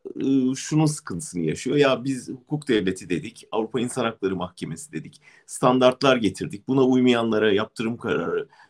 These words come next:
vereceğimizi söyledik. Şimdi Erdoğan diye bir vaka var karşımızda." Hiç bizi takmıyor, Avrupa hukuk vesaire dinlemiyor, İnsan Hakları Mahkemesi'nin kararlarını hiçe sayıyor.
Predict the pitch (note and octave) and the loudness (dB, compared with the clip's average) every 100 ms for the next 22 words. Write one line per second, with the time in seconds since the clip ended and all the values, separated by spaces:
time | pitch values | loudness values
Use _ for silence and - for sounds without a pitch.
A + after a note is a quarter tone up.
0 | _ F#2+ G2 F#2 F#2+ F2 F2+ G2 E2 D#2 | _ 0 2 2 0 0 -8 -4 0 0
1 | D2+ C#3+ - _ _ _ - D3 D3 C#3 | -2 -6 -10 _ _ _ -4 0 4 6
2 | - B2+ B2+ A#2+ G#2+ F#2 E2+ E2+ G#2 C3 | 8 6 6 0 0 -4 -6 -2 -2 0
3 | D#3 D3+ C#3 C#3+ C3+ C#3+ C3 A2 C#3 C3 | 2 2 0 -4 -2 -4 -4 -2 -2 -2
4 | _ _ _ - F3 D#3 A#2 F#2 G#2 G#2+ | _ _ _ -8 -6 -4 -6 -6 -4 -4
5 | D3+ D3 C#3+ C3 B2 A#2 G#2+ G2+ - G2 | 2 4 6 4 2 2 0 0 -6 -8
6 | - F2 - D#2+ D#2 D#2+ G#2 B2+ C#3 C#3+ | -4 -2 0 0 0 -4 -2 0 2 2
7 | C3+ B2 B2+ A2+ G2 G2 F2+ F#2 F#2 E2+ | 0 -2 -4 -4 -2 -4 -4 -8 -10 -10
8 | - F2 - E2+ E2 E2 - - D#3 D3 | -14 -18 -2 0 0 -12 -16 -6 -4 2
9 | C#3+ C#3 D3 D3 | 4 6 4 2